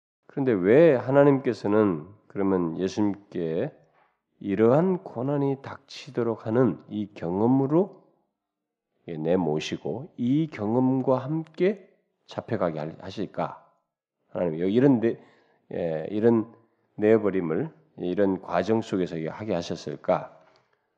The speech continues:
또 예수님은 왜 스스로 이런 고통을, 이런 고난을 여기에서 겟세마네에서 먼저 바로 십자가로 가서 바로 거기서 고난을 당하시고 하면 될 텐데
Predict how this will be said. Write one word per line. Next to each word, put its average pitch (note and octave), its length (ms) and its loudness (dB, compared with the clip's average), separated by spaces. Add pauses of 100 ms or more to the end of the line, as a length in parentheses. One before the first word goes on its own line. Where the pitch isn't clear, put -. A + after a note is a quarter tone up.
(960)
또 A2+ 180 -2
예수님은 C#3+ 580 2
왜 F3 360 2 (840)
스스로 D#3+ 340 0
이런 B2 320 4
고통을, A#2 880 0
이런 G#2+ 240 2
고난을 G#2 720 2
여기에서 F#2+ 520 -4 (1160)
겟세마네에서 B2+ 720 2
먼저 B2 400 4
바로 D#3 220 -4
십자가로 F#3+ 540 0
가서 C#3 260 -2
바로 E3 280 -4
거기서 D3 320 -2
고난을 B2+ 320 6
당하시고 A2 480 0
하면 B2+ 180 -2
될 G2 120 -2
텐데 A2+ 400 2